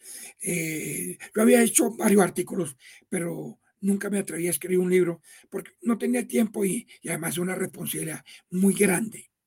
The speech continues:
Y pues vieron en mí que eran las condiciones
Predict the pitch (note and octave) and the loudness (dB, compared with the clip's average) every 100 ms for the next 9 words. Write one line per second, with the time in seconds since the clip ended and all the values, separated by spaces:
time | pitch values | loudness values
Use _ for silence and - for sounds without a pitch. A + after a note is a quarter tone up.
0 | _ _ _ _ _ _ _ _ _ _ | _ _ _ _ _ _ _ _ _ _
1 | _ _ _ _ _ _ _ _ _ _ | _ _ _ _ _ _ _ _ _ _
2 | _ _ _ _ _ _ - - - F#3+ | _ _ _ _ _ _ -20 -10 -2 0
3 | G3 G#3 G3 F3+ F#3+ - F#3+ F#3 G3 F#3 | 2 4 2 0 -2 -4 -2 0 -2 -4
4 | E3+ D#3 - E3+ E3+ | -8 -6 -6 -4 -8